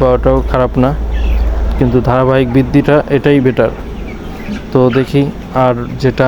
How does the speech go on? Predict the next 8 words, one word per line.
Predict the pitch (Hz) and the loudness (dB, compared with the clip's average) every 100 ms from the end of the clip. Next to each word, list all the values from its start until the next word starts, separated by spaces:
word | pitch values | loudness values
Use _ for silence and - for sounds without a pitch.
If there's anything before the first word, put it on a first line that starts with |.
| 127 | 2
আমার | 127 123 120 - - - | 2 0 -4 -12 -8 0
মাথায় | 127 127 123 135 | 2 2 0 0
এবং | 135 131 127 | 2 2 0
পাখায় | 127 123 127 120 | -2 0 0 0
দুইটাই | 123 131 127 120 | 0 2 2 2
দাগ, | 127 143 - | 0 -2 -2
এটা | 131 131 123 | 0 2 0
একটু | - | 0